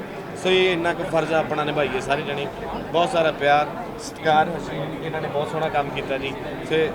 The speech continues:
ਰੌਣੀ ਭਾਜੀ ਸਾਡੇ ਵੱਡੇ ਵੀਰ, ਇਹਨਾਂ ਤੇ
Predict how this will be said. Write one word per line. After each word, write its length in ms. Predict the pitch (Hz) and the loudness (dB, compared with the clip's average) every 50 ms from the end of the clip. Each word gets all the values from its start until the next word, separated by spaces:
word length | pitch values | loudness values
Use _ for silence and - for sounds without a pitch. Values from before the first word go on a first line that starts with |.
| 156 147 139 | -2 0 0
ਰੌਣੀ 220 | 147 156 160 175 | 0 2 0 -2
ਭਾਜੀ 380 | 180 190 175 160 151 156 - 220 226 226 233 - - | -2 -2 -2 -2 -2 -4 -4 -4 -4 -4 -4 -6 -4
ਸਾਡੇ 300 | - - - 147 - - - 104 | -4 -4 -4 -2 -4 -4 -4 -2
ਵੱਡੇ 220 | - 135 131 151 160 | -4 -4 -2 -4 -4
ਵੀਰ, 260 | 151 151 147 151 151 147 139 - - - - 117 | -2 -2 -2 -4 -4 -4 -6 -8 -8 -8 -6 -6
ਇਹਨਾਂ 320 | 139 143 156 156 151 147 143 | -6 -4 -4 -2 -2 -2 -2
ਤੇ 300 | 151 143 139 139 131 | -2 -2 -2 -2 -4